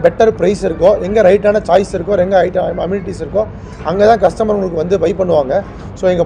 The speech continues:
ப்ராடக்ட் நாங்க ஸ்ட்ராங்கா பில்ட் பண்றோம். அதனால இந்த காம்படிஷன்ல நாங்க ஈஸியா சர்வைவா வந்துட முடியும் நம்புறேன் சார். So, அந்த வரவேற்பு நீங்க, நீங்க பார்த்திருப்பீங்க. இன்னைக்கு,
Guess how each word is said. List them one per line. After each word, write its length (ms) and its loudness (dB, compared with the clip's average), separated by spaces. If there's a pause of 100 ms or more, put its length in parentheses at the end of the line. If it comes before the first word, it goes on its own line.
ப்ராடக்ட் 320 6
நாங்க 220 0
ஸ்ட்ராங்கா 400 2
பில்ட் 220 -2
பண்றோம். 280 0
அதனால 200 2
இந்த 140 -4
காம்படிஷன்ல 680 -2 (360)
நாங்க 260 4
ஈஸியா 380 0
சர்வைவா 400 4
வந்துட 160 -2
முடியும் 280 -2
நம்புறேன் 240 2
சார். 100 2 (320)
So, 360 6
அந்த 160 2
வரவேற்பு 340 4
நீங்க, 160 -2
நீங்க 220 2
பார்த்திருப்பீங்க. 300 -4
இன்னைக்கு, 520 -2